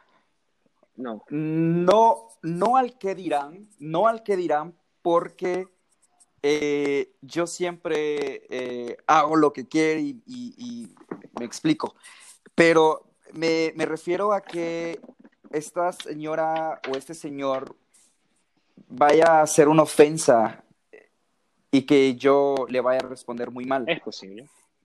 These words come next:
Speaker 2: Y al final yo le vaya a dar la razón, ¿no? Como que, "¿Ves? Esta persona es maleducada, esta persona",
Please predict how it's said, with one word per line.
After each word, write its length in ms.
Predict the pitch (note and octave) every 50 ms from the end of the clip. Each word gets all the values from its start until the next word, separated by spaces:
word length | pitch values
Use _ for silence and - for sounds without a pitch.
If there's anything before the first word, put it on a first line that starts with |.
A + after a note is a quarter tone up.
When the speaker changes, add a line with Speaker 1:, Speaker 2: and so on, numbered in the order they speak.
| _ _ _ _ _
Speaker 2:
Y 160 | C#3 C3 - _ -
al 140 | - C3+ C#3+
final 340 | - D3 C#3 C3+ C3+ C#3 D3
yo 100 | C#3+ C#3+
le 120 | C#3 C#3
vaya 200 | B2+ C3+ C#3+ D3+
a 60 | C#3+ B2+
dar 160 | B2 A#2 A2+
la 100 | A2+ A2+
razón, 480 | A2 A2+ A2 - - A2+ G#2+ G#2 G#2 G#2 _ - - - _ _ -
¿no? 340 | A#2+ B2 B2 C3+ C3+ C3 B2+
Como 240 | - B2+ A2 A2+ -
que, 100 | - A2+
"¿Ves? 380 | A2+ - - D4+ B3+ C#3 -
Esta 260 | D#3 D3 - - C#3
persona 380 | - C#3+ C3 - D3+ C#3 C#3 C#3
es 240 | C#3+ C#3+ - - _ _ _ _ _ _
maleducada, 680 | - C3 C3+ C3 A#2+ A#2+ - F3 E3 D#3 D#3 D#3 D3+ D3
esta 140 | - C#3+
persona", 320 | B2+ - C#3 C3 C3+ B2